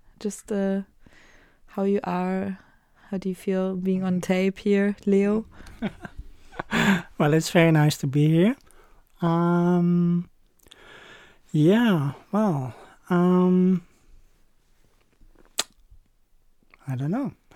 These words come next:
Speaker 2: <laughs>
Speaker 1: That's also, that's also perfect. Um, I think, uh, we will just,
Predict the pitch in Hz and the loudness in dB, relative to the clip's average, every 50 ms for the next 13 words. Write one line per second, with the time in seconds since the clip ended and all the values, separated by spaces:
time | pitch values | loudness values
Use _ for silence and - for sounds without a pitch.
0 | - - - - - 220 - - - 262 - - - _ - - 196 196 - 269 | -20 -20 -12 -2 -2 -2 0 4 2 2 2 2 -12 _ -16 -14 -14 -14 -12 -12
1 | 277 277 - - 226 220 311 381 - - - 453 440 - - - - - - - | -12 -10 -10 -10 -8 -4 -4 -4 -6 -6 -10 -10 -12 -10 -12 -14 -16 -14 -14 -8
2 | - 202 190 - 226 214 - 220 196 - 196 190 180 196 190 185 - - - - | -8 -6 -4 -2 -2 -2 -2 -2 -2 0 0 0 2 0 -2 -2 -4 -14 -18 -18
3 | - - - - - - - 180 - 208 208 208 202 202 202 202 208 202 _ - | -20 -20 -20 -20 -20 -20 -14 -2 2 4 4 4 4 2 2 0 -2 -4 _ -18
4 | - - - - _ - 214 214 - 226 220 220 220 220 214 - - - _ _ | -20 -20 -20 -20 _ -6 -6 -4 -2 -2 0 0 0 0 -2 -4 -10 -20 _ _
5 | _ _ _ _ _ _ _ - - 202 196 196 196 196 190 190 185 185 180 - | _ _ _ _ _ _ _ -8 -6 -4 -4 -2 -2 -4 -4 -4 -4 -6 -8 -8
6 | 196 190 202 208 202 202 202 190 - 196 190 - - _ - | -4 -2 -2 0 0 -2 -2 -4 -4 -6 -8 -10 -12 _ -20